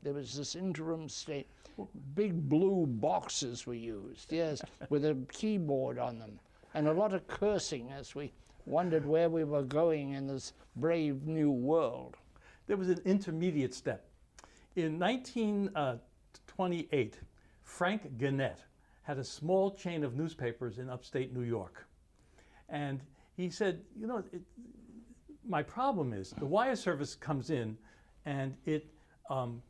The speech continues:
Speaker 2: produces a printout. And each of my newspapers has to take that same copy, edit it,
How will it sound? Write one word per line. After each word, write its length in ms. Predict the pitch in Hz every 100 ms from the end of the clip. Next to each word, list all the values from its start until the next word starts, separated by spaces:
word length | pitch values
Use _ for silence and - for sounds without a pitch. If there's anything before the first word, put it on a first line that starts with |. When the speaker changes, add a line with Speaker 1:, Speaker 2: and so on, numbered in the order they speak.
| - _ _
Speaker 2:
produces 500 | - 143 214 202 156
a 60 | 151
printout. 580 | - 262 240 131 95 107 - - - -
And 320 | 160 151 143 - -
each 240 | 208 254 254
of 100 | 202
my 160 | 190
newspapers 640 | 175 220 226 131 120 131 135 - -
has 160 | 165 -
to 100 | 147
take 300 | - 262 -
that 200 | 214 214
same 280 | 214 220
copy, 540 | 226 180 165 123 135 -
edit 300 | 185 233 185
it, 220 | 117 123